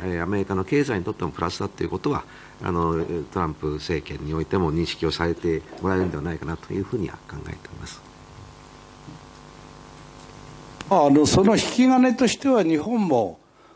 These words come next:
Speaker 2: その、パリ協定の一点五度C目標に、えー、いわば合致するというか、そこに到達できる削減目標というか、削減の、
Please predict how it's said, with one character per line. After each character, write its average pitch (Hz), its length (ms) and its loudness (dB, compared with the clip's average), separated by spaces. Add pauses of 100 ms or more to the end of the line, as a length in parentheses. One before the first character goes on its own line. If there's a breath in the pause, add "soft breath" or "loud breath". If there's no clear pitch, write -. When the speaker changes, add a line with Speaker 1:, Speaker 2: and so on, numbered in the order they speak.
(200 soft breath)
Speaker 2:
そ 143 220 -6
の、 147 400 2
パ 147 160 2
リ 175 100 -4
協 185 180 2
定 165 360 -2
の 139 400 0
一 156 120 -16 (140)
点 160 200 -4
五 147 120 0
度 160 140 -2
C 175 260 -8
目 165 260 -2
標 143 360 -2
に、 165 340 -4 (640 soft breath)
え - 60 -14
ー、 147 680 0
い - 20 4
わ 151 140 4
ば 123 100 0
合 135 320 -2 (120)
致 170 140 -12
す - 180 -12
る 170 120 -4
と 170 160 -8
い 135 100 -2
う 131 100 -2
か、 117 320 -8 (800)
そ 160 200 -6
こ 185 160 -2
に 190 240 -2
到 185 280 0
達 180 360 -6
で 175 160 -6
き 233 160 -10
る 180 360 -2 (380 soft breath)
削 147 340 -4
減 175 440 -4 (160)
目 170 280 -4
標 143 220 0
と 127 140 -10
い 123 100 -4
う 107 60 -10
か、 113 160 -10
削 - 360 -6
減 151 240 -4
の、 139 300 -2